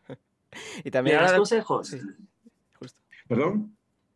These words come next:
Speaker 2: Si le das consejos, ¿qué consejos le das?
Speaker 3: No,
Speaker 2: Así en
Speaker 3: yo
Speaker 2: el ámbito
Speaker 3: doy
Speaker 2: periodístico.
Speaker 3: muy pocos consejos porque no, no tengo ni consejos para mí y cada vez que doy consejos opino, me equivoco, ¿no? Eh,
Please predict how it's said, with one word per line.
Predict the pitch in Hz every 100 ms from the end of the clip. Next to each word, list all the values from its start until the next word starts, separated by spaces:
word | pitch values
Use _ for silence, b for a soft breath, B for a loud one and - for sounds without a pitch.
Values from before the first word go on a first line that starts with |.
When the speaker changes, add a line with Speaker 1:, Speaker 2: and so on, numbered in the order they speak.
| _
Speaker 2:
Si | - 156
le | 147
das | 156
consejos, | 180 165 147 143 131
¿qué | -
consejos | 147 165 180 165
le | 165
das? | 123 104 107
Speaker 3:
No, | 117
Speaker 2:
Así | 117 110
en | -
Speaker 3:
yo |
Speaker 2:
el | 110
ámbito | 98 113
Speaker 3:
doy | 113
Speaker 2:
periodístico. | 110 - - - - 101
Speaker 3:
muy | 113 117 127 135 131 135 - -
pocos | 131 123 131 123
consejos | 117 107 - 131 120 117
porque | - 107 107 107
no, | 104 107 107 104
no | 101 104 107
tengo | 107 104
ni | 104
consejos | 104 101 104 92
para | 95 92
mí | 117 135 113 107 107 B B
y | 104
cada | - 104
vez | 110 107
que |
doy | 101 101 107
consejos | 104 104 113 104 104 107 107
opino, | 107 92 107 107
me | 104
equivoco, | 87 107 120 120 101
¿no? | 107 127 b b b b _
Eh, | 117 113 110 110 107